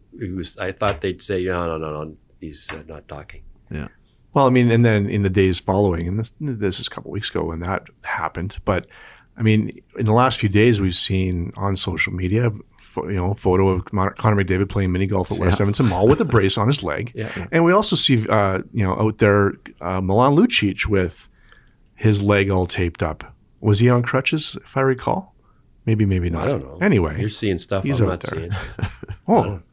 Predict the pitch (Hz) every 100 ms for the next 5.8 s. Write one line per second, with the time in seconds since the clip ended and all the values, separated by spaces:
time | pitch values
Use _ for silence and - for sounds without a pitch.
0 | _ 120 135 117 107 147 107 - - -
1 | - - - - 196 175 - - - -
2 | - 156 175 202 151 104 110 117 123 120
3 | 120 123 - 156 147 131 123 - - -
4 | 139 120 175 139 - 123 107 113 113 123
5 | 101 95 92 90 - 90 87